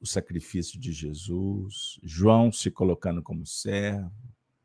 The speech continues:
não um servo desinformado. Estão lembrados? Foi o estudo anterior que eu convido vocês para acessar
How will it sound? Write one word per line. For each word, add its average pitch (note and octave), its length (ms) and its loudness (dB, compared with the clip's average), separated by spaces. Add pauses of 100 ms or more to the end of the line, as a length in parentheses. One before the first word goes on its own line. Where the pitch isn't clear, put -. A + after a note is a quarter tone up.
(960)
não B2 260 10
um A#2 60 10
servo G2+ 460 10
desinformado. F#2 1160 -2
Estão C#3+ 200 0
lembrados? B2 800 4 (380)
Foi C3 160 -2
o A#2+ 40 2
estudo D#3 420 2
anterior D3+ 720 2
que - 100 -2
eu G2+ 80 2
convido G#2+ 460 2
vocês G2+ 480 0
para - 240 -4
acessar - 600 -4